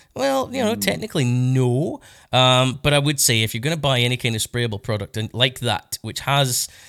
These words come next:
Speaker 1: silicates which are going to be, uh, hardening, yeah, do, to follow
Speaker 2: Yeah,
Speaker 1: that
Speaker 2: get,
Speaker 1: advice, definitely
Speaker 2: yeah.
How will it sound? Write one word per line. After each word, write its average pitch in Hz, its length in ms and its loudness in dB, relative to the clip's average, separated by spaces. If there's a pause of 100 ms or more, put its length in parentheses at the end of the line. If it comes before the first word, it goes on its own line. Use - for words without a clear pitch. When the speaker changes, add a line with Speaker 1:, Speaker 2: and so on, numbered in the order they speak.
(140)
Speaker 1:
silicates - 640 -2
which 120 180 -4
are 110 80 -2
going 113 320 -2
to 117 120 -6
be, 110 480 -6 (320)
uh, - 60 -16
hardening, 107 640 -2 (560)
yeah, 120 240 -4 (100)
do, 151 180 0 (380)
to - 100 0
follow 185 280 6
Speaker 2:
Yeah, 160 60 4
Speaker 1:
that 143 120 6
Speaker 2:
get, 123 80 0
Speaker 1:
advice, 107 440 0
definitely 117 380 -2
Speaker 2:
yeah. 92 60 -4